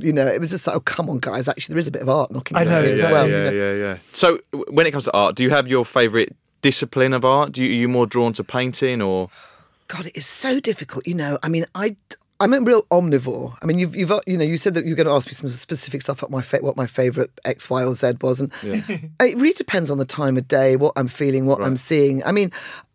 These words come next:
Speaker 1: you know, I love a good painting. I love a good drawing. I love a great sculpture. I love a great installation.
Speaker 3: Good.
Speaker 1: You know, I adore Martin Creed,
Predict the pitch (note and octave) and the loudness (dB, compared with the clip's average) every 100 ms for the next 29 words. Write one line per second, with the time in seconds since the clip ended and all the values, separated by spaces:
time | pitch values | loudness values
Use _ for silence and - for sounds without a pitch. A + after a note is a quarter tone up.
0 | _ - C4+ - B3 A3+ G3 G#3 F#3+ F3 | _ 0 0 2 0 -2 -4 -4 0 -2
1 | C#3 C#3+ C#3+ C3+ C3 - E3+ F3+ F3 D#3 | 0 -4 -4 -6 -8 -4 -2 0 0 -2
2 | C#3+ B2+ D3 C#3 C3+ C3 C3 C3 - E3 | -2 -2 2 4 6 4 2 -2 -4 -4
3 | E3+ F3 D#3 D3+ C3+ - C#3+ C3+ - - | -2 -2 -2 0 -2 -2 0 0 -2 -4
4 | C#3+ - D#3+ F3 D#3+ D3 D3 C#3+ C3+ - | -4 -2 -2 0 -2 0 0 0 -4 -4
5 | C#3 C#3 C3+ - C3+ C3 B2+ D#3 C#3+ C#3 | 0 0 0 0 0 -2 -2 0 0 0
6 | - D#3+ C3+ B2 F#3 F3+ D#3 C#3 B2+ D3 | 0 0 0 0 2 4 4 2 2 -4
7 | C#3 - C#3+ C#3 C#3 C#3 | -6 -2 0 2 2 0